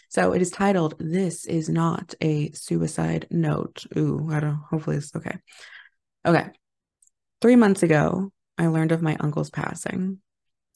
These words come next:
We weren't particularly close, but he left me one of his houses in the will."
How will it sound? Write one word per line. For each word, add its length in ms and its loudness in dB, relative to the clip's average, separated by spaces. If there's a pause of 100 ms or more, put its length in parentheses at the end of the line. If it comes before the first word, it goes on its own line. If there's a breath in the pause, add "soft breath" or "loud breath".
(160)
We 140 6
weren't 240 6
particularly 540 4
close, 600 -2
but 140 -6
he 160 0
left 300 2
me 100 4
one 160 2
of 100 -2
his 140 -2
houses 800 -4
in 140 2
the 100 4
will." 480 0